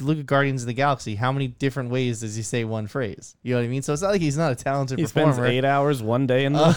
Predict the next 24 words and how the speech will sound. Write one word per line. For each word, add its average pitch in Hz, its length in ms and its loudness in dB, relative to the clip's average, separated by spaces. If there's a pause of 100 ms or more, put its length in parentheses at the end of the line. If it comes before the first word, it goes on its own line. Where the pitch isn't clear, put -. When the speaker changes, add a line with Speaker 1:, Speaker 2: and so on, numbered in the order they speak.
Speaker 1:
Uh, 220 100 6 (140)
Speaker 2:
<laughs> - 120 -16
vocal 165 380 2
booth, 185 360 2
and 143 100 2
then 160 260 2 (540)
Speaker 1:
<laughs> 175 160 2
um, 143 420 0 (600)
and 160 260 4
then, 151 300 4
uh, 160 160 6
what's, 165 340 2
and, 147 260 4
uh, 123 500 4 (2000)
Speaker 2:
You 123 100 -4
Speaker 1:
and 147 80 2
Speaker 2:
saw 165 120 8
Speaker 1:
in 160 40 6
Speaker 2:
The 160 60 8
Speaker 1:
this 208 180 4
movie 147 420 6
Speaker 2:
Pacifier. 107 500 2
<laughs> 185 180 2
You 214 100 2